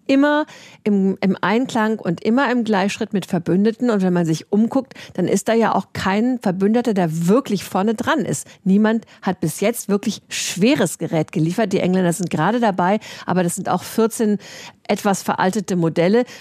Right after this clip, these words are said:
Also insofern ist es nicht so, dass da großflächig andere Nationen jetzt vorne dran sind.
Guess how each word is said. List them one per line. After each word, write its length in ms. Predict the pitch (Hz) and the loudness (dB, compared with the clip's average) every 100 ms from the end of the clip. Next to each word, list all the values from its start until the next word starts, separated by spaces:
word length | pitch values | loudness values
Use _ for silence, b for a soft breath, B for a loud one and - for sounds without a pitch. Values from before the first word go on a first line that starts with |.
| B | B
Also 160 | 175 | 0
insofern 320 | 190 196 208 | 0 0 0
ist 100 | 196 | 0
es 140 | 185 185 | 0 0
nicht 200 | 208 202 | 0 0
so, 160 | 240 | 0
dass 180 | 226 202 | 2 2
da 100 | 196 | 0
großflächig 720 | 165 175 240 - 190 185 - | -2 2 2 2 0 0 -2
andere 300 | 185 208 190 | 0 2 2
Nationen 560 | 180 170 - 196 185 196 | 2 0 -2 0 2 2
jetzt 320 | 185 180 - | 2 -2 -6
vorne 260 | - 180 208 | -2 0 2
dran 280 | 180 151 147 | 0 0 -2
sind. 420 | 156 143 - | -2 -4 -6